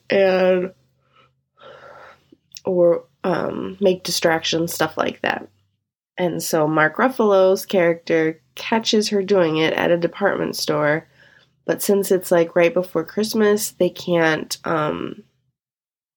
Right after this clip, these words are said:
do anything about it yet, so he has to, like, keep an eye on her until, I don't know, the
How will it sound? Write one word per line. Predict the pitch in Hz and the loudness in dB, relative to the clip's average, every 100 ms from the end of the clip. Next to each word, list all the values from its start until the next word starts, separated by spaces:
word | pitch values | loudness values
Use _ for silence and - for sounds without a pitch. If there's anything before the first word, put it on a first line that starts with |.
| _ _ _ _ _ | _ _ _ _ _
do | 165 175 175 | -4 0 4
anything | 180 196 214 202 190 | 4 4 2 0 0
about | 175 165 151 175 | -2 -2 0 2
it | 208 220 | 2 0
yet, | 233 233 247 - | 0 0 0 -2
so | - 180 | -2 -2
he | 180 196 | -2 0
has | 196 - | 0 0
to, | 175 | 0
like, | 165 - | 0 -2
keep | - 190 | -6 -4
an | 170 | -4
eye | - 175 180 | 0 2 4
on | 160 147 | 2 0
her | 147 160 185 _ - - - - | 0 -2 -6 _ -20 -20 -20 -12
until, | - 165 165 - 190 165 160 156 151 175 - _ _ _ _ _ _ _ _ _ _ _ _ _ _ | -4 -2 -2 -2 2 2 2 0 0 -4 -6 _ _ _ _ _ _ _ _ _ _ _ _ _ _
I | 175 170 | 0 2
don't | 160 | 4
know, | 143 147 151 | 4 2 0
the | 143 82 - - | -2 -2 -4 -6